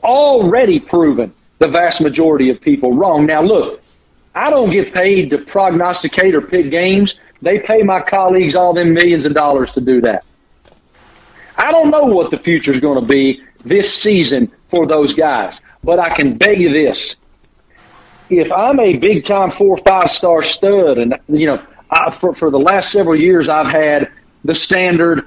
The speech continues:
Ohio State, Alabama, Georgia, Florida, Florida State, what, Texas, whomever on my, on my big board, I am looking out the Boulder because that looks fun,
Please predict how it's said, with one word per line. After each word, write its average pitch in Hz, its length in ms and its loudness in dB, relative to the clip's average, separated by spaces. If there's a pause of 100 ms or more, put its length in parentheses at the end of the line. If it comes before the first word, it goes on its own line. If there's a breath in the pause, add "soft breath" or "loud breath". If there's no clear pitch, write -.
(160)
Ohio 170 320 2
State, 165 280 0
Alabama, 165 520 0
Georgia, 165 680 0 (220)
Florida, 175 380 0
Florida 180 280 0
State, 170 340 0
what, 175 220 -2
Texas, 175 400 -2
whomever 180 480 0
on 160 120 0
my, 139 280 -2 (180)
on 190 200 0
my 139 260 -2
big 220 300 0
board, 131 400 0 (1200)
I 254 200 4
am 233 160 2
looking 190 400 0
out 180 180 0
the 147 60 -6
Boulder 127 600 -2 (360)
because 151 340 -2
that 233 220 0
looks 170 360 0
fun, 127 760 -4